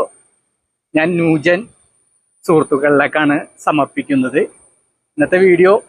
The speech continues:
പൊളപ്പൻ വീഡിയോ ആണ് ട്ടാ. നോക്കിയേ, എൻ്റെ ബാക്കിൽ കിട-, എൻ്റെ ബാക്കിൽ ഒരു ഓട്ടോറിക്ഷ കിടപ്പുണ്ട് ട്ടാ. ആയിരത്തി തൊള്ളായിരത്തി എഴുപത്തി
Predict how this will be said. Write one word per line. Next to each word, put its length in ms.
പൊളപ്പൻ 680
വീഡിയോ 280
ആണ് 120
ട്ടാ. 100
നോക്കിയേ, 260
എൻ്റെ 260
ബാക്കിൽ 380
കിട-, 200
എൻ്റെ 200
ബാക്കിൽ 300
ഒരു 140
ഓട്ടോറിക്ഷ 400
കിടപ്പുണ്ട് 440
ട്ടാ. 140
ആയിരത്തി 440
തൊള്ളായിരത്തി 720
എഴുപത്തി 460